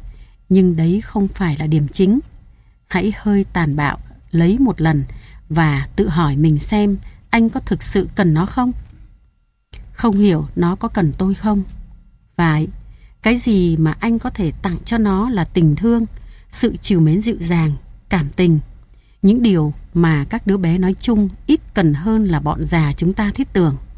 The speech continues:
Về một mặt khác, đứa bé lớn lên với một ông cha và một bà mẹ mà gần như là những kẻ xa lạ với nhau.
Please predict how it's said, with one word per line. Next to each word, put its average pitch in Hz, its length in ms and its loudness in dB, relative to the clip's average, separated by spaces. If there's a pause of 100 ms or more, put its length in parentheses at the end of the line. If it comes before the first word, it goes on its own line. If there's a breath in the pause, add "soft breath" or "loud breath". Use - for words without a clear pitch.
(960)
Về 175 120 4
một 156 220 0
mặt 156 120 -2
khác, 254 340 -4 (300)
đứa 196 140 4
bé 180 240 0
lớn 202 320 2
lên 208 220 2 (340 soft breath)
với 185 180 4
một 208 280 0
ông 214 180 2
cha 226 420 0
và 165 80 0
một 156 200 -2
bà 151 140 0
mẹ 156 260 0 (320 loud breath)
mà 175 120 4
gần 160 240 4
như 240 180 4
là 208 120 0
những 175 180 -2
kẻ 160 240 -2
xa 220 240 -2
lạ 202 220 -2
với 175 100 2
nhau. 240 280 2